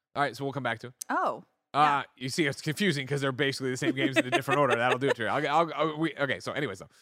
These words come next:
Speaker 1: Uh, for this one, I ho-, I want Immortality. Obviously, I'll be happy for anybody, but I could easily see Vampire Survivors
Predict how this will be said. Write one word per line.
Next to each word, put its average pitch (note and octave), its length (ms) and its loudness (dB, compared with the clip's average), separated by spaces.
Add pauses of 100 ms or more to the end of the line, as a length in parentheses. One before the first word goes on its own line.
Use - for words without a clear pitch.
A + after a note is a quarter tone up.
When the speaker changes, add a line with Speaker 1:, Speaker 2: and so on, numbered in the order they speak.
(140)
Speaker 1:
Uh, E3 180 10
for F3+ 140 4
this F#3+ 160 4
one, D3 320 2 (360)
I C3+ 120 6
ho-, B2 240 4
I D3 140 4
want D3 400 2
Immortality. C#3+ 640 -2
Obviously, A2+ 300 -2
I'll G#2 60 -2
be G2+ 60 -6
happy G#2+ 280 0
for G2+ 120 -8
anybody, A#2 380 -2
but G2+ 160 -4
I G#2+ 80 -2
could G#2 140 -10
easily G#2 360 -10
see F#2+ 200 -8
Vampire F2 380 -8
Survivors D2 640 -12